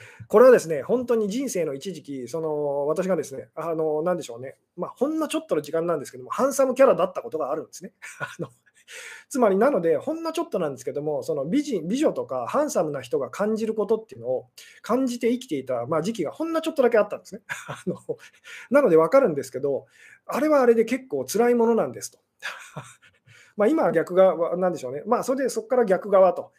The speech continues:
醜い人のその気持ちっていうのを嫌っていうほど味わ、味わう、なんでしょうね。味わってですね。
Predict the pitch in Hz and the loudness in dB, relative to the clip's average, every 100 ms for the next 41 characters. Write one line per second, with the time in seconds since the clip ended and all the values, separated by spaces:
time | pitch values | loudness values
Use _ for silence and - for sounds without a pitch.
0 | _ 180 190 202 226 185 165 151 135 151 | _ -4 -2 -2 -4 -4 -4 -4 -4 -6
1 | - 170 160 175 - 170 254 240 156 165 | -4 -4 -4 -6 -6 -4 -4 -4 -6 -4
2 | 190 226 226 165 196 190 151 170 165 160 | 0 0 0 -2 2 2 4 2 4 2
3 | - 165 170 185 160 - 175 170 120 139 | -2 -4 2 2 2 -4 -6 -6 -8 -14
4 | - 160 190 190 117 - 117 | -6 0 0 0 -8 -12 -20